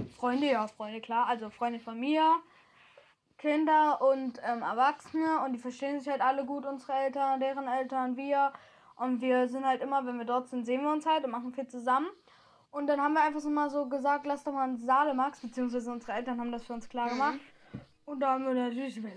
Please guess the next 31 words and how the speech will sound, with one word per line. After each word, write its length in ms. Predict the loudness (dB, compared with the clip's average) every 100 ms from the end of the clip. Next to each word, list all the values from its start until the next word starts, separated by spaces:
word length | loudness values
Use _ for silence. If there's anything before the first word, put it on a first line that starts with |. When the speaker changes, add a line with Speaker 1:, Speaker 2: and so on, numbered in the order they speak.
| -12
Speaker 1:
wer 120 | -12 -10
sagt 220 | -8 -2
denn 120 | 0
da 100 | 2
nein, 280 | 2 2 2
ne? 180 | 0 -4 -8 _ -2
Auf 120 | 0
jeden 160 | 2
Fall, 140 | 4 4
wir 100 | 4
haben 100 | 2
uns, 140 | -2 -6
also, 200 | -8 -8
was 160 | -12 -10
heißt, 200 | -10 -8
wer 120 | -8
sagt 180 | -8 -10
denn 120 | -10
da 80 | -6
nein? 300 | -4 -4 -6
Wir 160 | -6 -4
haben 100 | -4
uns 140 | -6
gefreut, 560 | -12 -8 0 0 0 -8 _ _ _ -20 _ _ _ _ -4
alle 180 | 0
mal 160 | 0 -2
zusammen 300 | -4 -2 -2
ins 160 | -4 -6
Schwimmbad 460 | -4 0 0 0
zu 140 | -8 -8
gehen. 360 | -4 -4 -4